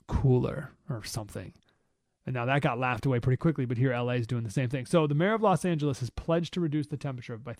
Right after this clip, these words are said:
three degrees over the next twenty years. So a team of twenty scientists have been assembled to figure out how to make this happen.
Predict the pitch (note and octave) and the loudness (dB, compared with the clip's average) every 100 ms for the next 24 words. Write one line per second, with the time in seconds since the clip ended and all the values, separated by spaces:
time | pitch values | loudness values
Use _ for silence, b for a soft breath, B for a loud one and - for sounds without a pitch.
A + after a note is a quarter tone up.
0 | - C3 D3+ D#3+ D3 C#3 A#2+ B2 A#2+ A#2 | -8 0 2 2 4 4 4 4 2 0
1 | - A2+ A2+ A2 G#2 C#3+ - _ _ _ | -2 -4 -2 -2 -4 -6 -12 _ _ _
2 | - C3+ - F#3 E3+ - - F3 G#3 F3+ | -8 -8 -2 0 0 -4 -4 0 2 2
3 | F#3+ D#3+ C#3+ C3 - C3 B2+ B2+ - - | 2 0 0 -2 -2 0 0 -2 -4 -6
4 | - C3+ A#2+ - - _ _ _ - - | -4 -2 -2 -4 -10 _ _ _ -6 -2
5 | D3 D3 B2+ B2+ B2 A#2+ B2 B2+ B2+ B2+ | 0 0 0 -2 -4 -4 -8 -10 -10 -10
6 | D#3+ | -14